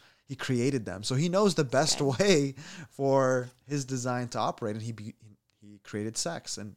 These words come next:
Speaker 1: sex is a beautiful thing
Speaker 2: Yeah.
Speaker 1: in the context of marriage. But I love that
Speaker 2: Yeah.
Speaker 1: you brought up security. That's something
Speaker 2: Yeah.
Speaker 1: that I, that I don't think people talk about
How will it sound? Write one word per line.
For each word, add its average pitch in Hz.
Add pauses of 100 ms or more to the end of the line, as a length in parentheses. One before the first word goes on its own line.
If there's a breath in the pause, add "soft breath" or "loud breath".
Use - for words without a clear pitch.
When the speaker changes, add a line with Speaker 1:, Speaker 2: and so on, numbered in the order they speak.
Speaker 1:
sex 107
is 117
a 117
beautiful 113
thing 135 (180 loud breath)
Speaker 2:
Yeah. 190
Speaker 1:
in 175
the 147
context 107
of 92
marriage. 92
But 104
I 104
love 117
that 120
Speaker 2:
Yeah. 113
Speaker 1:
you 120
brought 110
up 104 (280 soft breath)
security. - (720)
That's 104
something 113
Speaker 2:
Yeah. 110
Speaker 1:
that 104
I, 101
that 107
I 107
don't 101
think 104
people -
talk -
about 104